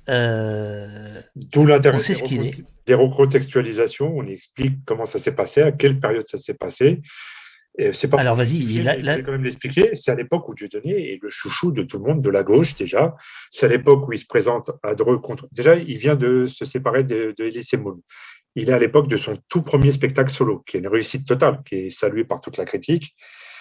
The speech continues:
Speaker 2: parce qu'on pourra dire ce qu'on veut sur lui, c'est quand même un mec d'un talent, euh, dingue.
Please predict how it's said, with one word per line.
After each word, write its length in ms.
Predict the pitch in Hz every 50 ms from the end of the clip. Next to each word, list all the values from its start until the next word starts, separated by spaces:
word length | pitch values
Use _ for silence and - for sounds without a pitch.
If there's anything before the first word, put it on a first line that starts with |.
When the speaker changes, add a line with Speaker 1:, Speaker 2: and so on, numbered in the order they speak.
| - - _ _ _ _ -
Speaker 2:
parce 160 | 92 87 -
qu'on 320 | - 107 104 - - 101 92
pourra 200 | - 101 104 104
dire 140 | 101 - -
ce 80 | -
qu'on 120 | - - 107
veut 80 | 107
sur 180 | 101 - 113 107
lui, 180 | 107 113 123
c'est 180 | 123 - - 90
quand 140 | - 98 98
même 200 | 104 107 101 101
un 100 | 98 101
mec 220 | 101 101 98 95
d'un 140 | - 95 98
talent, 420 | - 104 98 101 101 98 95 90 87
euh, 80 | 85 80 - - - _ _ _ _ _ _ _ _ -
dingue. 260 | 107 127 139 135